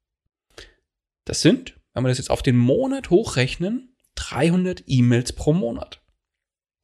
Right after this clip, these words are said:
Und jetzt sagen wir mal, dass du mit einer Person natürlich mehrfach schreibst und so weiter und so fort, bisschen hin und her. Und dann rechnen wir das jetzt einfach mal grob runter und sagen, von den dreihundert E-Mails erreichst du unterm Strich hundert unterschiedliche Empfänger.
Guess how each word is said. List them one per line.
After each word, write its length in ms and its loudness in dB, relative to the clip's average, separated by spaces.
Und 80 -2
jetzt 100 0
sagen 180 2
wir 80 0
mal, 120 -2
dass 140 -2
du 80 -2
mit 340 -2
einer 320 2
Person 300 2
natürlich 400 -8
mehrfach 400 0
schreibst 640 -6
und 320 -2
so 120 -8
weiter 260 -12
und 80 -20
so 80 -16
fort, 280 -6
bisschen 260 -6
hin 160 0
und 140 -6
her. 240 0
Und 80 -2
dann 140 4
rechnen 280 2
wir 60 0
das 120 0
jetzt 140 -10
einfach 200 -6
mal 120 -4
grob 300 -14
runter 220 0
und 100 -2
sagen, 240 -4
von 120 -6
den 100 -8
dreihundert 540 -2
E-Mails 440 -2
erreichst 500 -6
du 60 -2
unterm 480 0
Strich 560 -8
hundert 480 2
unterschiedliche 800 -4
Empfänger. 480 -8